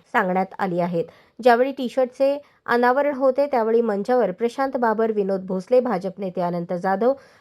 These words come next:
रणजित चौरे, राम साठे, सुनील जाधव, रवी भोपळे, शरदचंद्र पवार, राष्ट्रवादी काँग्रेसचे जिल्हा प्रसिद्धी प्रमुख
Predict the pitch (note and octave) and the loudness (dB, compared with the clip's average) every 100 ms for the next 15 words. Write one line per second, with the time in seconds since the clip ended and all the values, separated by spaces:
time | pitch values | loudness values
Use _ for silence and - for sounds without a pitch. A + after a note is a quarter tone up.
0 | - C4+ C4 D4 D4+ C#4 C#4 C#4 A#3 B3 | 0 2 2 0 -2 0 2 2 0 -2
1 | B3 A#3 B3 A#3+ G3+ F#3+ F#3+ F#3 A3+ A3 | -2 -2 -2 -2 -2 -2 -4 -2 0 0
2 | F#3 F#3 F3+ F3 A3 C4 - _ - C#4+ | -2 -4 -4 0 0 0 -6 _ -2 0
3 | D4+ - D#4 D#4+ D4+ C4+ C4+ C4+ A3 - | 0 -2 -6 -2 0 2 2 0 -2 0
4 | D4 F4 C4+ A#3+ A#3 B3+ A3 G#3+ G#3+ G#3+ | -2 0 0 0 0 -2 -2 0 0 -2
5 | G3 A3 A#3+ A#3+ A3+ | -6 -2 0 0 0